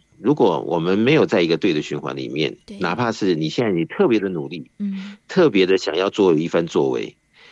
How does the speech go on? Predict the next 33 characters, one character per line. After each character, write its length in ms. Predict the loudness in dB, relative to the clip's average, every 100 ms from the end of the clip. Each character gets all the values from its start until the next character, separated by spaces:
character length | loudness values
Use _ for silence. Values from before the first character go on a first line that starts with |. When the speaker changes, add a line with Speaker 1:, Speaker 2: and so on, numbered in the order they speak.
| _ _
Speaker 1:
毕 140 | -4 -2
竟 240 | 0 0
呢， 200 | -2 -10 _
这 140 | -6 2
地 120 | 2
球 140 | 4
是 160 | 2 2
圆 300 | 2 0 -4
的， 180 | -8 -12 -8
Speaker 2:
嗯。 280 | -6 -6 -6
Speaker 1:
哦， 280 | -4 -4 -6 -14 _
错 200 | 0 4
误 280 | 6 4 0 _
或 240 | -4 0
者 120 | 2
是 360 | 2 2 2 2 -6 -16 -18 -6
什 140 | 2
么 80 | 4
样 100 | 4
的 100 | 4
瑕 240 | 2 0 -4
疵， 400 | -4 -2 -2 -2 _ _
它 140 | -6
最 160 | 2 4
后 100 | 4
还 180 | 2 0
是 220 | 4 4
有 200 | 4 2
一 20 |
个 80 | 0
机 180 | -2 -2
会 160 | -2
点 220 | -2 -6